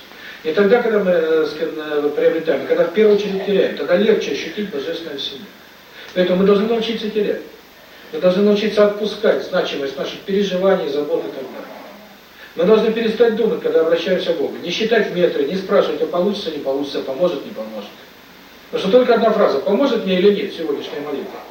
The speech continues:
Перечеркивает молитву, всё. А мы по инерции ещё шкурно молимся.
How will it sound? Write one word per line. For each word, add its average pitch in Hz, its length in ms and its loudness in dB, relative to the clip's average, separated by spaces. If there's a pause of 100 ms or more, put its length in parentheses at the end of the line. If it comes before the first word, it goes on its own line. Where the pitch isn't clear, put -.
(120)
Перечеркивает 208 720 0
молитву, - 340 -16
всё. - 260 -2 (1500)
А - 100 -4
мы 262 140 4
по 262 140 6
инерции 208 340 2
ещё 196 180 -4
шкурно 214 400 -2
молимся. - 400 -2